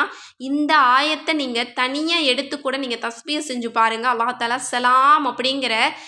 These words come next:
நீங்க கேட்கக்கூடிய அத்தனை விஷயங்களையும் உங்களுக்கு ரஹ்மத்தா,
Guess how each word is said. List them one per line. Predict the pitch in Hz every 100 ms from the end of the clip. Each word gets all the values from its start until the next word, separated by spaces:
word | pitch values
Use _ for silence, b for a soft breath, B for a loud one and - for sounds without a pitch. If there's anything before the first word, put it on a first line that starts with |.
| B
நீங்க | 247 285 311 311
கேட்கக்கூடிய | 311 311 269 277 277 277 262
அத்தனை | 254 226 226 - 302 294 302
விஷயங்களையும் | 233 - 277 277 247 269 262
உங்களுக்கு | 226 233 233 226
ரஹ்மத்தா, | 214 - 269 - 262